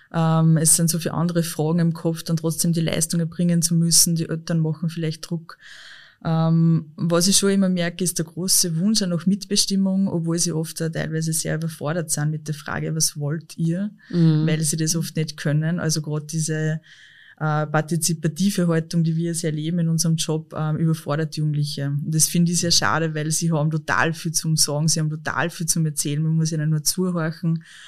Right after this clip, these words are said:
Speaker 1: wo ihr Interesse liegt, ähm, was sie wollen. Und da kommen wir zu super interessante Ergebnisse, mit denen man gut weiterarbeiten kann.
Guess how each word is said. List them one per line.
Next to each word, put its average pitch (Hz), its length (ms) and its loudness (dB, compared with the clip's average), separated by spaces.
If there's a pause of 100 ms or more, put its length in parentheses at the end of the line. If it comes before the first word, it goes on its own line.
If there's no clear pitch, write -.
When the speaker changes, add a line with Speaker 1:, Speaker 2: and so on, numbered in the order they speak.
(160)
Speaker 1:
wo 170 320 4
ihr 160 160 0
Interesse 165 640 0
liegt, 165 440 0
ähm, 151 380 2
was 160 260 4
sie 165 140 2
wollen. 156 380 2
Und 160 240 0
da 165 40 -2
kommen 160 480 2
wir 180 260 0
zu 180 120 -2
super 165 560 0
interessante 165 960 0 (300)
Ergebnisse, 165 560 2
mit 160 180 0
denen 160 220 0
man 160 160 2
gut 175 240 -2
weiterarbeiten 147 640 -4
kann. 147 380 -4